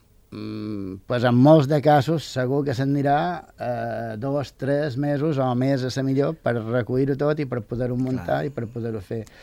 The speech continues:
Speaker 1: perquè entonces tot això és molt complicat.
Speaker 2: Per què sol·licitau aquesta pròrroga de sis mesos? Mm, o sigui, d-, d'una banda perquè hi hagi servei a les platges,
Speaker 1: Sí.
Speaker 2: però d'altra banda, eh, què, què espereu que passi, no sé si a l'administració o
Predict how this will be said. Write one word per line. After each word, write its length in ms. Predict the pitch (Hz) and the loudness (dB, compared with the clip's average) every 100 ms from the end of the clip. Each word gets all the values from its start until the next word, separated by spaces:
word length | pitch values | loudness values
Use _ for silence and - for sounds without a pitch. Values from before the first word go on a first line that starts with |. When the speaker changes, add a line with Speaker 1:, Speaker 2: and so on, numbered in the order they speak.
| - - - | -20 -18 -6
Speaker 1:
perquè 240 | 127 127 | -4 -2
entonces 400 | 123 135 131 135 | -2 -2 -2 -4
tot 160 | - 127 | -4 -4
això 160 | 127 | -2
és 80 | 160 | 0
molt 160 | 143 113 | 0 -2
complicat. 480 | 120 110 110 113 - - - _ - | -4 -2 -4 -4 -8 -18 -20 _ -6
Speaker 2:
Per 120 | 170 | 0
què 80 | 220 | 2
sol·licitau 520 | 214 226 156 196 160 | 6 6 4 2 2
aquesta 240 | 135 127 151 | 2 -2 -2
pròrroga 400 | 151 147 156 165 | 0 2 2 2
de 80 | 147 | 0
sis 180 | 151 131 | -2 -2
mesos? 540 | 131 120 120 113 - - - | -2 -2 -4 -6 -10 -14 -10
Mm, 460 | 131 127 123 120 120 | -6 -4 -4 -6 -8
o 80 | 117 | -8
sigui, 320 | - 143 143 135 - - | -4 -2 -2 -4 -10 -14
d-, 240 | 185 156 156 | 0 6 8
d'una 160 | 214 | 10
banda 240 | 202 226 254 | 8 6 4
perquè 220 | 185 156 | 4 4
hi 20 | |
hagi 160 | 180 180 | 4 4
servei 240 | 151 156 | 4 6
a 60 | 165 | 4
les 80 | - | 2
platges, 380 | 139 127 131 123 | 0 -2 -2 -2
Speaker 1:
Sí. 80 | |
Speaker 2:
però 160 | 135 151 | 0 0
d'altra 380 | 143 170 185 196 | 2 0 2 4
banda, 460 | 185 202 220 254 240 160 | 4 4 6 6 4 0
eh, 220 | 170 170 | 0 0
què, 240 | 170 147 | -2 -6
què 80 | 165 | -2
espereu 380 | 170 - 175 160 | -2 2 2 2
que 160 | - 160 | 0 2
passi, 460 | 160 165 185 185 170 | 4 4 4 4 4
no 160 | 160 | 0
sé 140 | 147 160 | -2 -2
si 100 | 160 | 0
a 60 | 151 | 0
l'administració 680 | 147 147 - 147 - 170 202 | 0 -4 -4 -6 -4 0 0
o 260 | 196 170 | 0 -2